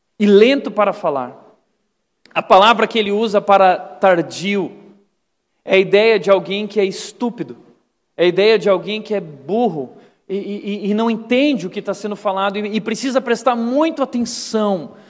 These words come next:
pra realmente entender o que está sendo dito.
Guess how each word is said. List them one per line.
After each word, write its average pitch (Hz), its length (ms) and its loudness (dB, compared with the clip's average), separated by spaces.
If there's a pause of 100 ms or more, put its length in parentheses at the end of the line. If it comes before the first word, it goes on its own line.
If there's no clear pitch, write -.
(280)
pra 202 160 2
realmente 233 960 -4
entender 185 540 -4
o 202 100 -2
que 196 140 -16
está 175 560 -8 (300)
sendo 175 640 -10
dito. 131 500 -12